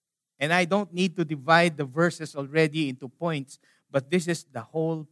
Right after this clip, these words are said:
point itself. It says there, "Wash yourselves, make yourselves clean, remove the evil,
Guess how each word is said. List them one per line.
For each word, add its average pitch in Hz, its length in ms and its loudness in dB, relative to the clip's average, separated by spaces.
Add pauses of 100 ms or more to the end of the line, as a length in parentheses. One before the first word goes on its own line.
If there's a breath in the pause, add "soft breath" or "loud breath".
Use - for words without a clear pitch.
point 147 280 -10
itself. 120 420 -20 (2000)
It 123 100 -18
says 143 240 -2
there, 135 200 -2
"Wash 151 520 -4 (200)
yourselves, 127 920 -10 (560)
make 165 380 -6
yourselves 151 640 -8
clean, 104 400 -14 (880)
remove 156 640 -2
the 151 160 0
evil, 113 520 -8